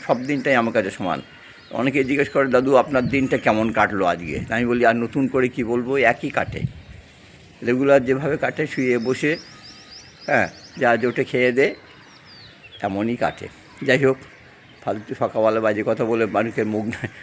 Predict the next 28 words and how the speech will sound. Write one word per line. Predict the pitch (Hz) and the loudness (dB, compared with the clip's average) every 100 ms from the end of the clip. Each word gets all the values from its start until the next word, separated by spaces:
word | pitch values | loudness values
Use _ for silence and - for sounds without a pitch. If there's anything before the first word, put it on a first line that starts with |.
| - | -8
নষ্ট | 120 117 - | -6 -4 -4
করে | 113 113 | -2 -2
দিয়ে | 107 127 | 2 4
লাগ | 117 131 | 4 2
নেই। | 131 127 - - - - | 0 -2 -8 -20 -20 -8
সুবীরবাবু, | - 117 117 131 | -2 0 2 2
গুড | 123 120 | 2 2
মর্নিং। | 123 131 135 139 127 - - | 4 6 6 4 2 -6 -4
বাপ্পা | 90 101 - 123 | 0 2 2 2
ভট্টাচার্য, | 123 - 131 120 - - - - - - - - | 2 2 2 2 -2 -16 -20 -20 -20 -20 -16 -2
অয়ন | 95 117 120 | 0 2 4
দাস, | 127 123 120 - - - - - - - - - | 6 6 4 -4 -16 -18 -18 -18 -20 -20 -14 -2
অয়ন, | 107 120 | 0 0
তুমি | 117 131 | 0 0
তো | 120 | 2
বোম্বে | 120 123 120 | 2 4 4
আছো। | 107 98 85 - - - | 2 -4 -10 -16 -18 -4
যাই | 107 120 | 2 4
হোক, | 120 | 4
তোমাকে | 131 117 117 | 0 -2 -2
শুভ | - 123 | -2 -2
সকাল। | 117 120 139 143 - - - - - - - - - | 0 2 2 2 -8 -20 -20 -20 -20 -20 -20 -18 -8
সুবীরবাবু, | 131 117 123 117 | -2 0 2 2
আপনাকেও | 113 117 113 | 2 0 0
জানাই | 113 113 110 | 2 2 0
শুভ | 113 113 | -2 -2
স-, | 117 - | -2 -2
এই | - 113 | 2 2